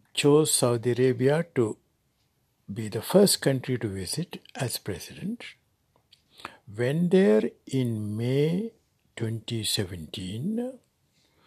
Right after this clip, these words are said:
was given a Wagnerian reception. He took part in a sword dance, and the most important for him, he signed an agreement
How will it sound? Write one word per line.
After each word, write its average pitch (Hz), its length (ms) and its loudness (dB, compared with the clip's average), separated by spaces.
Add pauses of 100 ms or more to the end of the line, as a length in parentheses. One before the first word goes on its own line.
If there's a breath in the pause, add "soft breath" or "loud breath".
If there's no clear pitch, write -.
(360 soft breath)
was 110 340 -4
given 139 440 0
a 175 120 4
Wagnerian 151 1160 2
reception. 117 800 -4 (1040 soft breath)
He 98 200 -10 (120)
took 147 240 -4
part 202 300 2
in 147 140 -4
a 113 80 -2
sword 214 680 10
dance, 110 920 -6 (840)
and 110 380 4 (1000)
the 101 80 -12
most 120 300 0
important - 640 -2 (340)
for 110 160 2
him, 107 440 2 (640 loud breath)
he 101 200 -6
signed 160 560 0
an 165 140 2
agreement 92 720 -6